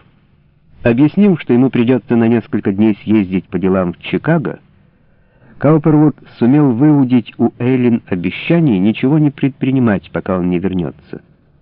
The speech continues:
И тогда, доказывал он, они уж, наверно, смогут всё уладить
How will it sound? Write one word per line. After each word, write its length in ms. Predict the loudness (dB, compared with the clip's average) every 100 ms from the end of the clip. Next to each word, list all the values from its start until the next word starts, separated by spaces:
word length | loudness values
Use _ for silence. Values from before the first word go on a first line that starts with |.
| _ _ _ _ -6
И 100 | -2
тогда, 640 | -2 -2 -4 -2 0 0 0
доказывал 640 | -6 -6 -4 -4 -4 -4 -4
он, 200 | -6 -10 _ -20 -20 -6
они 200 | 0 2
уж, 140 | 2
наверно, 580 | 2 0 2 2 2 0
смогут 400 | 0 0 0 -2
всё 240 | -6 -6 -4
уладить 680 | -4 -2 0 0 -2 -6